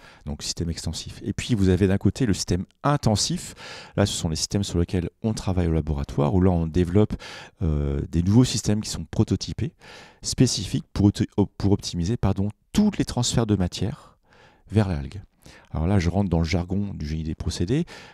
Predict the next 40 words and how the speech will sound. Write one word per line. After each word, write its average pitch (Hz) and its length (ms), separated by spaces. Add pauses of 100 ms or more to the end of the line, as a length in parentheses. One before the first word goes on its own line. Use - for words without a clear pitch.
(100)
Quand - 140
j'entends 85 260
par 78 140
transfert 95 420
de 85 100
matière, 123 400
j'entends 85 340 (340)
transfert 98 600
du 82 140
gaz 85 420 (120)
vers 76 160
le 78 80
liquide. 156 400 (460)
L'algue 90 340
fait - 160
de 73 40
la 71 80
photosynthèse, 104 560
elle 95 80
a 90 40
besoin 87 220
de 92 60
C - 160
O 90 80
deux. - 180 (360)
Donc - 180
on - 20
va 69 120
intensifier 73 400
le - 60
transfert 87 300
de 87 120
gaz. - 340 (1120)
Transfert - 380
des 95 80
nutriments 92 440
vers 80 160
l'algue, 98 280
on 76 80
va 71 180